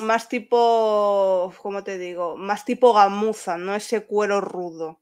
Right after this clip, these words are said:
Pero es espectacular. Para mí ha sido una de las grandes sorpresas, ¿eh? Porque no reparé en él nunca hasta que lo probé.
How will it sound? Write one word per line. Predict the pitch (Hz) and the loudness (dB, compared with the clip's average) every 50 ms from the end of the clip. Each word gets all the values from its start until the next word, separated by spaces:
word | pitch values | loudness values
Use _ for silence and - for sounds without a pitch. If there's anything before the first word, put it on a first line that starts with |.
| _ _ _ _ _ _ _ _ _ _ _ _ _ _ _ | _ _ _ _ _ _ _ _ _ _ _ _ _ _ _
Pero | - 185 170 185 185 | -12 -8 -4 -2 -2
es | 196 233 233 - _ | -2 -4 -6 -10 _
espectacular. | - 196 - - - 185 _ - 190 175 - 180 180 185 185 180 175 175 | -14 -14 -12 -12 -14 -14 _ -10 -10 -10 -8 -8 -6 -4 -4 -4 -4 -6
Para | - 185 175 175 | -6 -6 -6 -6
mí | 180 190 196 | -6 -6 -6
ha | 208 | -6
sido | 202 - 226 220 | -6 -4 -4 -4
una | 226 220 208 | -2 -2 -4
de | 185 185 | -2 0
las | 185 175 | 0 0
grandes | 185 185 180 185 185 185 185 | -2 -4 -6 -6 -8 -8 -8
sorpresas, | - 196 185 175 - 147 147 156 - 165 156 - - | -8 -10 -10 -10 -12 -14 -14 -14 -12 -12 -14 -10 -10
¿eh? | 202 208 | -12 -12
Porque | 208 - - - 170 160 147 - _ - | -12 -14 -14 -10 -10 -10 -10 -10 _ -20
no | 170 175 170 175 180 190 202 202 | -18 -16 -12 -8 -6 -4 -2 -2
reparé | 190 202 208 202 202 185 175 185 208 214 208 | 0 0 -2 0 2 2 2 4 2 2 0
en | 202 202 | 0 0
él | 226 240 240 220 214 214 214 226 | -2 -2 -2 -2 -4 -2 -2 0
nunca | 240 240 226 196 180 - - 175 190 | -2 -2 -2 -6 -10 -14 -18 -16 -14
hasta | 202 190 - - 190 | -14 -12 -8 -8 -8
que | 165 175 | -6 -6
lo | 175 175 - | -6 -6 -6
probé. | - 165 160 160 165 156 147 | -6 -6 -6 -4 -6 -6 -8